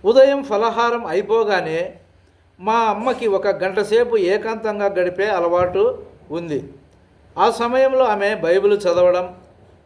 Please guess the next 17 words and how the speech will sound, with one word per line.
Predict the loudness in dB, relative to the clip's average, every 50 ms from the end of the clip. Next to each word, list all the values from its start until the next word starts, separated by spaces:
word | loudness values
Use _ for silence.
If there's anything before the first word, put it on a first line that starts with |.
| -20
ధ్యానించడం, | -14 -8 -4 -2 -2 -2 -2 -4 -6 -6 -4 -2 0 0 -2 -4 -8 -18 -20 -20 _ _ _ _ _ _ _ _ -4
ప్రార్థించడంలో | -2 2 2 2 2 0 -2 -2 0 2 2 2 2 2 0 2 2 2
గడిపేది. | 2 0 -2 -2 -2 -2 0 0 0 0 -2 -6 -12 -14 -20 -20 _ _ _ _ _ _ _ _ -14
నీటి | -6 -4 -2 -2 -2 -2 0 0 0 2 2
ఊటలో | 2 2 2 2 2 2 0
నుండి | -2 -4 -6 -6 -6 -8 -10
తీయని | -10 -6 -4 -4 -2 -2 -4 -6 -4
నీళ్లు | -4 -4 -4 -4 -6 -4
త్రాగినట్టు | -2 -2 0 0 0 0 0 -2 -4 -4 -4 -6 -8 -8 -8 -14 -16 -16 -18 -20 -20 -20 -20 -20 -14 -6 0 0 2
ఆమె | 2 2 0 -2 0 0 0
ఆ | 0 0 -2
గంటలో | -4 -4 -2 0 2 2 2 2 0 -2 -8 -14 -20 -20 -20 -20 _ _ _ _ _
దినానికంతటికీ | -2 -2 0 2 2 2 2 2 0 -2 -4 -4 -8 -6 0 0 0 0 0 -6 -6 -6 -4 -2
సరిపడ్డ | -2 0 0 0 -2 -2 -4 -2 -4 -4 -2 -4
శక్తిని | -4 -4 -4 -4 -4 -4 -4 -4 -6 -6 -10 -16 -20 -20 _ _ -4
పొందేది. | -4 -2 0 0 0 0 0 0 -6 -10 -10 -16 -20 -20 -20 -20 -20 -20 -20 -20 -20 -20 -20 -20 -20 -20 _ _ -20 -20 -20 -20 -20 -20 -20 -20 -20 -20 -20 -20 -20 -20 -20 -20 -20 -20 -20 -20 -20 -20 -20 -20 -14 -4 0
ఆ | 2